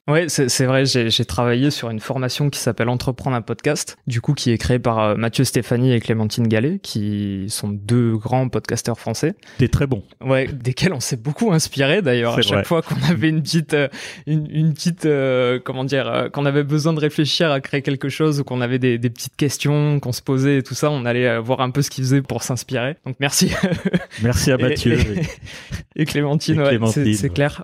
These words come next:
Speaker 1: Mais du coup, oui, je bossais sur toute la partie, euh, communication marketing de ce projet-là. Donc, euh, j'ai notamment créé, euh, les, les, les pages de vente, euh, la campagne de pub et tout ça, enfin la partie rédaction en tout cas.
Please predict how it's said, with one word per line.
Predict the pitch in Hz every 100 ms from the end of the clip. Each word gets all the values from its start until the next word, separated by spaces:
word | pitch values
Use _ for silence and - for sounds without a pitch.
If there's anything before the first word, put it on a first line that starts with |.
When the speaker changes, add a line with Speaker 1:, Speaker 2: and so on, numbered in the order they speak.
| -
Speaker 1:
Mais | 147 139
du | 135
coup, | - 175
oui, | 147 135 113
je | 123
bossais | 127 156
sur | - 120
toute | -
la | 131
partie, | - 120 - 135 123
euh, | 104 - -
communication | - 117 123 123 - 123
marketing | 117 - - 135
de | 113
ce | 107
projet-là. | - 117 110 127 - _
Donc, | - 110 113
euh, | 110 110 - - - - - - -
j'ai | 123 110
notamment | 110 113 117 120
créé, | - 120 120 117
euh, | 110 107
les, | 107 107
les, | 110 107 107
les | 110
pages | - 113 -
de | 120
vente, | 110 113 120 123
euh, | 107 107 104 104
la | 110
campagne | - 120 123 120
de | 117
pub | - 131 131 123
et |
tout | 107 113
ça, | 139 151
enfin | 139 110
la | 117
partie | - -
rédaction | 110 107 - 139
en |
tout | 135
cas. | -